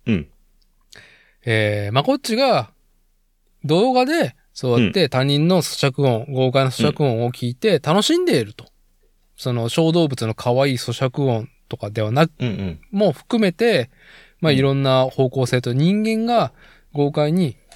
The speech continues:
Speaker 2: ね、咀嚼音立てることも楽しんでると。
Speaker 1: うんうん。
Speaker 2: で、聞いてて、あー、まず、ちょっ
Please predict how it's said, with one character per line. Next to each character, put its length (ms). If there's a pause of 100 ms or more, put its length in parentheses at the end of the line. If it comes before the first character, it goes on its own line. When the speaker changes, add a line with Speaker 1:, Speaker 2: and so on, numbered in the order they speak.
Speaker 2:
ね、 80
咀 240
嚼 100
音 80
立 140
て 80
る 80
こ 100
と 100
も 100
楽 160
し 120
ん 40
で 80
る 80
と。 80 (600)
Speaker 1:
う 60
ん 20
う 20 (260)
ん。 60
Speaker 2:
で、 220 (180)
聞 160
い 60
て 120
て、 380 (760)
あ 960
ー、 20
ま 180
ず、 580 (680)
ち 60
ょ 60
っ 80